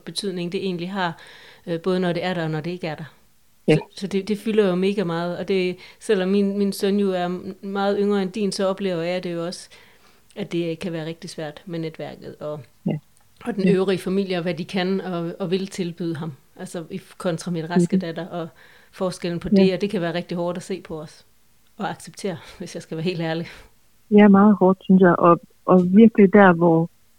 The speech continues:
Speaker 2: hvor, øh, altså, hvor der jo kan være weekender, hvor jeg vil,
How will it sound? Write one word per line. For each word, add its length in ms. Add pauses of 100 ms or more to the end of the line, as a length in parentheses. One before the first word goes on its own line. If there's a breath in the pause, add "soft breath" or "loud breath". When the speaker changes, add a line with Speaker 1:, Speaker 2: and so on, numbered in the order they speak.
(200)
Speaker 2:
hvor, 420
øh, 300 (600)
altså, 260 (280)
hvor 120
der 120
jo 100
kan 240
være 360
weekender, 540
hvor 140
jeg 200
vil, 220